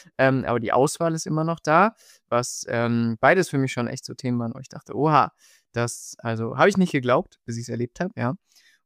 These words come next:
Und dann, siehe da, äh, konnte ich mich verhalten, wie ich mich auch im Sommer verhalten habe. Also das Wetter,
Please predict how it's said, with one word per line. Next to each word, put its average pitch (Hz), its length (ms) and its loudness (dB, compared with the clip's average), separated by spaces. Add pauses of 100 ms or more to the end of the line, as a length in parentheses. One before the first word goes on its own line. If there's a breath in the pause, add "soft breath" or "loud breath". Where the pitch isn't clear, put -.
(120)
Und 117 460 2
dann, 120 420 -2
siehe 131 240 2
da, 135 460 4 (360)
äh, 127 460 6
konnte - 360 -4
ich - 560 -6
mich 120 380 -2
verhalten, 123 720 -2
wie 123 460 0 (440 loud breath)
ich - 240 -8
mich 147 220 -4
auch 135 180 -2
im 156 80 2
Sommer 185 240 2
verhalten - 540 -6
habe. 104 500 -6
Also 113 380 -6
das - 260 -8
Wetter, 160 460 4